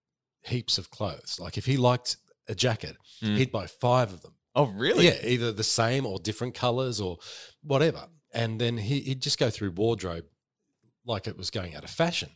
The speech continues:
Speaker 2: Mm.
Speaker 1: Every time he got something new, he'd have to clear out his old wardrobe. So he would go through it and he'd give it to people that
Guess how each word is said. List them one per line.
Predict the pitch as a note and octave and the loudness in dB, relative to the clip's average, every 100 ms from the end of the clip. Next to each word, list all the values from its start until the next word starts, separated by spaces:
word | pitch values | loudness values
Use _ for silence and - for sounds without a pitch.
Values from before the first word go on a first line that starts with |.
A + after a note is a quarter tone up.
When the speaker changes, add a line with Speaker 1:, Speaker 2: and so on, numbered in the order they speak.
| - | -10
Speaker 2:
Mm. | G#2 G2+ G2 G2 | -4 -2 -2 -2
Speaker 1:
Every | D3 E3+ | 0 0
time | - A#2+ | -2 -2
he | A2 | -2
got | A2 - | -4 -4
something | A2+ G2 A2+ | -6 -8 -6
new, | C3 | -6
he'd | D#2+ A2 | -6 -6
have | G2 | -6
to | - | -10
clear | - A#2 F#2 | -10 -6 -6
out | E2+ | -6
his | F#2+ G2 - - | -6 -8 -8 -12
old | E2+ E2 | -12 -6
wardrobe. | B2+ F3+ - - - | -4 -4 -6 -12 -8
So | - - G#2 | -2 0 0
he | F#2+ A2 G#2 G2+ | -2 -4 -4 -8
would | G#2 - | -16 -2
go | B2 D3+ | 0 0
through | - E2 | -2 -8
it | D#2+ - | -10 -10
and | G#2+ | -6
he'd | A2 F#2+ | -6 -4
give | C3+ B2 | -4 -4
it | - | -6
to | - | -10
people | G#2 E2+ D2+ F2 - _ _ _ - - | -10 -12 -12 -18 -18 _ _ _ -20 -14
that | A2 G#2+ | -8 -8